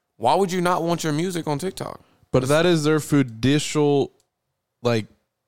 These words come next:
Speaker 2: duty is to be greedy. And if you're not getting paid for shit that's yours,
Speaker 1: Whoa.
Speaker 2: well, then what the fuck?
Speaker 1: So you saying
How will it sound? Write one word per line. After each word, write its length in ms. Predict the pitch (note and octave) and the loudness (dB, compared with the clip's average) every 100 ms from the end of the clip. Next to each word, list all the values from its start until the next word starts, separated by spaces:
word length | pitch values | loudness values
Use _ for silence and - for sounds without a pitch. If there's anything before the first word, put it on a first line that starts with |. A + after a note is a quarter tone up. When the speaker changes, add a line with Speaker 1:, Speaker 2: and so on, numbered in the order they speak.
| G2+ | -12
Speaker 2:
duty 500 | - C3+ C#3 G#2 G2+ - _ _ _ _ _ - | 2 4 4 0 -6 -14 _ _ _ _ _ 0
is 240 | B2 - | 0 0
to 180 | - B2+ | 0 0
be 440 | A2 B2 C3+ C3 A2+ | 0 2 4 4 2
greedy. 580 | G2+ A2 B2 G2+ F2+ - _ _ _ _ | 0 2 2 0 -6 -10 _ _ _ _
And 80 | A2+ | 0
if 100 | A2+ | 2
you're 100 | C#3+ | 2
not 180 | F#3 F3 | 2 2
getting 260 | D#3+ C#3+ | 2 0
paid 360 | A#2 E3 E3+ E3 | 0 0 2 2
for 140 | - | -2
shit 320 | B2 - B2 G#2 | -4 0 -2 0
that's 260 | A2 - | -4 -2
yours, 480 | C3 D#3 B2+ A#2+ - - - | 0 2 2 0 -4 -14 -20
Speaker 1:
Whoa. 400 | G#2+ D3 F3 B2 | -2 2 4 4
Speaker 2:
well, 80 | A#2+ | 2
then 180 | A#2+ | 2
what 180 | B2 D#3 | 2 -2
the 80 | - | -4
fuck? 440 | - E3+ C#3+ G2 - - _ _ _ _ _ _ _ _ _ _ - - - _ _ _ _ _ _ _ - | -4 -2 -2 -4 -12 -18 _ _ _ _ _ _ _ _ _ _ -20 -20 -20 _ _ _ _ _ _ _ -6
Speaker 1:
So 120 | B2 | 0
you 260 | B2+ D#3+ | 2 4
saying 560 | F3 E3+ C#3+ A#2+ G#2 - | 2 2 2 0 -2 -6